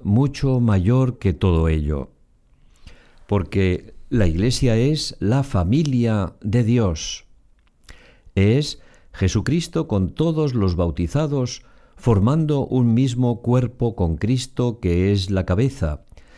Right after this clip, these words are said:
y todos nosotros somos sus miembros, según la imagen que presenta San Pablo en la primera carta a los cristianos de Corinto.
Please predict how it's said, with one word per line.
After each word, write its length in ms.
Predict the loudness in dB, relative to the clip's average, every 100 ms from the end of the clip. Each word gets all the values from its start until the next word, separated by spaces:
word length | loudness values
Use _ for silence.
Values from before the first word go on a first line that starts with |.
| -20 -8
y 140 | -4
todos 320 | 0 2 2 2
nosotros 760 | 0 0 -2 -2 -4 -4 -8 -8
somos 480 | -2 0 2 0
sus 220 | -2 -4 0
miembros, 760 | 0 2 0 -4 -8 -14 -16 _ -20 -20 -20
según 320 | -6 -2 0
la 100 | 0
imagen 640 | 0 0 -2 -2 -2 -2 -4 -14 -12 -4
que 100 | -2
presenta 760 | 0 0 0 0 0 -2 -2 -6
San 300 | -4 0 0
Pablo 520 | 0 0 0 -2 -4 -10 -20 -20 -16 -2
en 140 | 0
la 80 | 2
primera 360 | 2 2 2
carta 440 | 0 0 0 0 0
a 180 | 0 0
los 200 | 0 0
cristianos 720 | -2 -2 0 0 2 0 0
de 100 | 0
Corinto. 640 | 0 2 0 -2 -6 -10